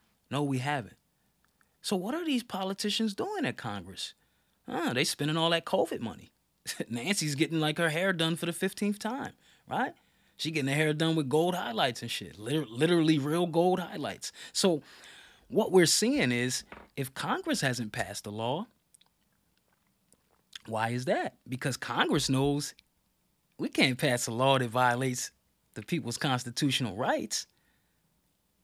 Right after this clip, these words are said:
We'll be hung for treason. So what's happening, Congress is hiding behind the C D C.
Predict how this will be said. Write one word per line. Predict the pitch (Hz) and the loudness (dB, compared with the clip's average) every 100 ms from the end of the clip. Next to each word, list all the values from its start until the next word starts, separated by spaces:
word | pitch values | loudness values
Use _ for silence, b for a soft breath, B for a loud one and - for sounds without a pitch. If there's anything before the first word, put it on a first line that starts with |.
| _ | _
We'll | - | -4
be | 135 113 | -4 -2
hung | 120 156 | -2 -2
for | - | -4
treason. | 220 - 349 240 104 _ b b b | -6 -4 -2 -2 -4 _ b b b
So | - 180 | 0 2
what's | 156 151 - | 4 2 2
happening, | 147 330 415 139 127 175 - _ _ _ _ b b b b b | 0 0 -2 -2 -2 -2 -8 _ _ _ _ b b b b b
Congress | - 165 170 151 131 | 0 2 4 2 2
is | 131 127 - _ | 0 -2 -4 _
hiding | - 143 160 135 | 0 4 4 2
behind | 117 113 135 156 127 | 0 -2 -2 0 0
the | 104 | -4
C | - 170 147 | -4 -4 -4
D | 107 | -6
C. | 101 - 104 143 | -4 -2 0 0